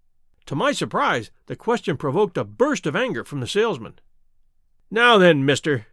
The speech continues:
said he, with his head cocked and his arms akimbo, "what are you driving at? Let's have it straight, now."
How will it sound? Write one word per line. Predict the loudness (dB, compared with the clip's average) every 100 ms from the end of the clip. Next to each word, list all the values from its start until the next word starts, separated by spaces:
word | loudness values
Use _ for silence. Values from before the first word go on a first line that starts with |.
| _ _ _ _ _
said | -8 -4
he, | -4 -6 -14 _ -10
with | -8
his | -4
head | -4 -4
cocked | -4 -6 -6 _ _
and | -6
his | -2
arms | -2 -2 -4
akimbo, | -6 -4 -4 -8 -10 _ _ _ _ _
"what | 2
are | 4
you | 4
driving | 4 2 2 -4
at? | -8 -14 _ _ _ _ _
Let's | -4 0
have | 0
it | -2
straight, | -4 -4 -4 -10 _ _ -6
now." | -2 0 -2 -8